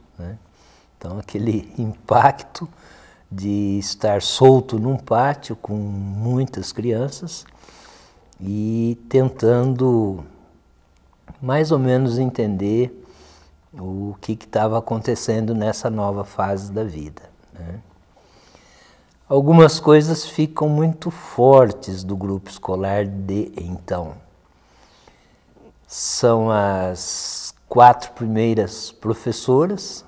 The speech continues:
né, que cada uma atuou numa série nos quatro primeiros anos. O grupo era só o, esses quatro anos. Opcionalmente podia ter um quinto ano. Mas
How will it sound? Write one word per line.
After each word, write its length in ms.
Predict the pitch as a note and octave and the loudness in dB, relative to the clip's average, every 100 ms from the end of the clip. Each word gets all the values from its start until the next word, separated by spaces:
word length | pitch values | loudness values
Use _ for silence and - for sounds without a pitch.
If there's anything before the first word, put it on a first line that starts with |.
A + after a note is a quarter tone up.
| - | -16
né, 300 | D2 A#2 D3+ - _ _ _ - | -12 -10 -12 -18 _ _ _ -20
que 480 | - - F#2+ F#2+ F2+ F2+ _ _ _ _ _ | -20 -14 -10 -10 -12 -16 _ _ _ _ _
cada 280 | - G2 G2 | -12 -6 -4
uma 280 | G2 G#2 G2+ | -4 -6 -8
atuou 440 | G2 - G2 G2+ | -10 -10 -6 -4
numa 280 | A#2+ G#2+ G2 | -6 -6 -8
série 580 | F#2 - A2 C#3 E3 - - | -8 -6 -2 -2 -4 -14 -18
nos 200 | G2+ - | -20 -14
quatro 400 | - F2+ F#2 - | -10 -10 -10 -16
primeiros 580 | F#2 F#2+ F#2 F#2 G#2 A2 | -12 -10 -8 -10 -10 -8
anos. 480 | C3 G3+ - - _ _ _ - | -8 -8 -12 -18 _ _ _ -12
O 60 | |
grupo 380 | F#2+ G#2 C3+ - | -2 2 4 4
era 200 | B2+ G2 | 0 -2
só 360 | G2 - G#2+ G#2+ - - - - | -6 -8 -6 -8 -12 -20 -20 -12
o, 80 | |
esses 280 | F#2+ - F2+ | -12 -12 -18
quatro 520 | - - F#2 - A2 | -12 -8 -8 -10 -10
anos. 380 | G#2+ C#3 E3+ - _ _ _ _ _ _ _ _ | -8 -8 -10 -18 _ _ _ _ _ _ _ _
Opcionalmente 880 | G2+ A2+ - A#2 A2 G#2 G2 G#2+ - | -8 -8 -4 -2 0 0 -2 -4 -6
podia 400 | - G2+ F#2 F#2+ | -10 -10 -6 -6
ter 180 | F#2+ - | -6 -8
um 100 | G#2 | -8
quinto 540 | G#2 - C3 C3+ - | -8 -6 -6 -6 -10
ano. 240 | G2+ C3+ D3 - _ _ _ _ _ - - _ _ _ _ _ - | -10 -10 -14 -20 _ _ _ _ _ -20 -20 _ _ _ _ _ -6
Mas 680 | G2+ A2+ A#2 A2+ - - | 0 4 4 2 -2 -8